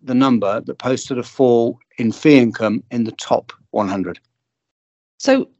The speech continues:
Speaker 2: actually what you're saying, Matt, is that size matters, right? I mean, it, I mean, it sounds kind of reductionist on the face of it, but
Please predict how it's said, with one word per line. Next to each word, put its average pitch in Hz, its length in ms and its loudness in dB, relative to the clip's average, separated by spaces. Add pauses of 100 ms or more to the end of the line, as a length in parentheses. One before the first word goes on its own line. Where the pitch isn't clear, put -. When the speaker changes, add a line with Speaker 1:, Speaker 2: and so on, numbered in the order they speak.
(140)
Speaker 2:
actually 269 240 2
what 247 100 0
you're 208 100 0
saying, 233 240 0
Matt, 165 200 0
is 160 120 -6
that 180 140 -6
size 175 400 0
matters, 185 640 -4
right? 143 280 0
I - 40 0
mean, 196 180 6
it, 202 220 2 (260)
I 208 60 6
mean, 220 80 8
it 196 60 -2
sounds 254 400 4
kind 214 260 0
of 170 60 0
reductionist 165 760 -2
on 160 120 -2
the 151 60 -6
face 170 260 -2
of 123 100 -6
it, - 220 -6
but - 220 0